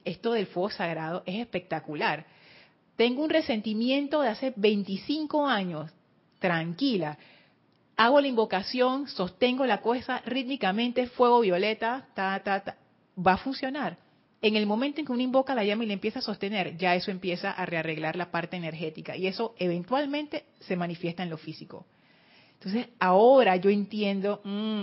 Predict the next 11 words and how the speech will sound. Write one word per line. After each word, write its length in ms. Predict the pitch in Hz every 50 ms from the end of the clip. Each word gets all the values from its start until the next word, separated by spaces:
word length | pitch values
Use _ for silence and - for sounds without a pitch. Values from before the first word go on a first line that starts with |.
| 185 -
así 580 | - 185 180 - - - - - 262 254 247 262
es 80 | 262
que 120 | - 233 233
se 140 | - 202
usa 240 | 180 180 190 - 208
el 60 | 190
fuego 240 | - - 185 175 196
sagrado. 560 | 190 - 156 147 156 156 160 165 160 151 143 - _ _ - - - - - _ _ _ _ _ _
Tenían 260 | 214 202 202 202 208 208
razón. 360 | 208 208 - 247 226 220 -
No, 160 | 196 185 185